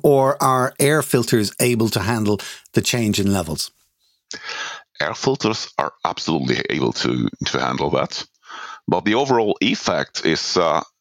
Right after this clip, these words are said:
Speaker 2: as I would say, it's something quite positive. 'Cause following these new Eurovent guidelines with the new W H O limits would actually lead to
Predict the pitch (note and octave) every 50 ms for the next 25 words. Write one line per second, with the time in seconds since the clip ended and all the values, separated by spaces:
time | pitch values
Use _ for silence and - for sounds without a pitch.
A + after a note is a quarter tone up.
0 | _ _ _ _ _ _ _ _ - - - - G2 B2+ D#3 - - E3 C#3 C3
1 | - - - C#3 C3 - A#2+ G2+ - - G#2+ F#2 - - - - G2 A2+ B2+ -
2 | - - - G2 - - - - - _ _ _ _ _ _ _ _ _ _ _
3 | - F#2 F#2+ - - - - - - - - G2+ B2+ D#3 D#3+ D3+ D3 B2+ - -
4 | F2 F#2+ F#2 - F#2 G2+ A#2+ G#3+ F#3+ - - - D2 E2 E2 D2+ C#2+ C2+ C2+ C2
5 | B1 - B1 A#1+ A#1+ A1 A#1+ A1 G#1 G1+ - - C#2+ C#2+ - D2 D#2 F2+ A2 A#2
6 | G2+ F2+ E2+ D#2 D#2+ D#2 D2+ C#2 C2 C2 - C#2+ C2 C2 C#2+ A#2 D#3 A2+ - -
7 | - - - - - _ _ _ _ _ _ _ _ _ _ _ - F#2 G2 A2+
8 | A#2 B2 - - - A#2+ A#2+ B2 A#2+ - - D#2+ F#2 G#2 G#2+ G#2+ - - - -
9 | F2+ F2 F2 E2